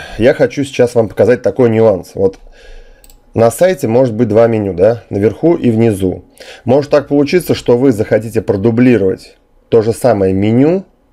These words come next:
а, внизу. Очень часто такое бывает на сайтах. Конечно же, в этом шаблоне не получается сделать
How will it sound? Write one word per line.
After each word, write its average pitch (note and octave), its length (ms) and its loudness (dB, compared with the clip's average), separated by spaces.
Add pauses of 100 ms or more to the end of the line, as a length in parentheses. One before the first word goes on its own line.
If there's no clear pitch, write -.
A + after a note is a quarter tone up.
(880)
а, G2+ 160 2
внизу. A2 480 0
Очень D3 340 0
часто C#3 300 0
такое G#2 260 0
бывает F#2+ 300 0
на F#2 100 -4
сайтах. D3 440 -2 (440)
Конечно D#3 420 0
же, C3+ 300 2 (460)
в G2+ 100 0
этом B2 220 0
шаблоне A#2 460 0
не G#2+ 100 0
получается G2 960 0
сделать F#2+ 580 -2